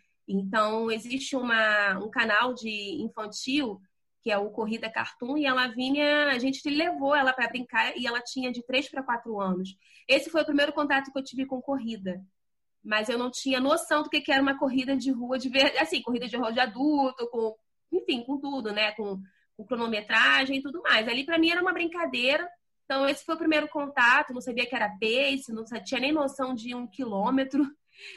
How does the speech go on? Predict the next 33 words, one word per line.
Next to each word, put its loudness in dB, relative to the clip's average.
Então, 0
era 4
muito -2
mais 4
na 0
brincadeira. 0
E -4
alguns -4
anos -6
depois, -6
a 0
Lavínia -2
veio 0
participando -6
desse, -6
desse -8
evento. -4
A, 2
o -2
meu 0
contato 0
com -4
a -2
corrida, -4
como -8
eu -8
falei, -2
foi -4
em -4
dois -2
mil -8
e -12
dezessete. -4